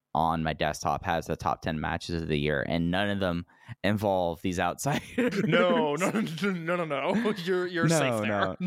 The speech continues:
Speaker 2: <laughs>
Speaker 1: Yeah, no, no, I'm not safe there 'cause I was hoping that I could name more than the three big ones.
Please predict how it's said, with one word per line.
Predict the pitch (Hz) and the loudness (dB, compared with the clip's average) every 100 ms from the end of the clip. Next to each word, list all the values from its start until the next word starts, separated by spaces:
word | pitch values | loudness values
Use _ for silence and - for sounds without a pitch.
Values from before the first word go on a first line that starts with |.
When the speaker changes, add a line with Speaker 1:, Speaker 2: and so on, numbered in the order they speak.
| 175 190 | -6 -8
Speaker 2:
<laughs> | _ | _
Speaker 1:
Yeah, | 127 143 110 101 | 0 2 0 0
no, | 113 104 | 0 0
no, | 113 175 196 | 0 -2 -2
I'm | 160 | -2
not | - - | -4 -4
safe | 127 | -4
there | 117 | -4
'cause | 143 | -4
I | 135 | -4
was | 131 | -2
hoping | 180 160 151 127 _ - | -2 -4 -6 -10 _ -6
that | 143 | -2
I | 131 | 0
could | 131 123 131 | -2 -6 -2
name | 123 139 131 | -2 0 0
more | 117 117 | 0 0
than | 113 | -4
the | 104 | -6
three | - 110 110 120 117 | -4 0 2 2 0
big | - 117 113 | 0 -2 0
ones. | 82 76 82 - | 0 0 -4 -10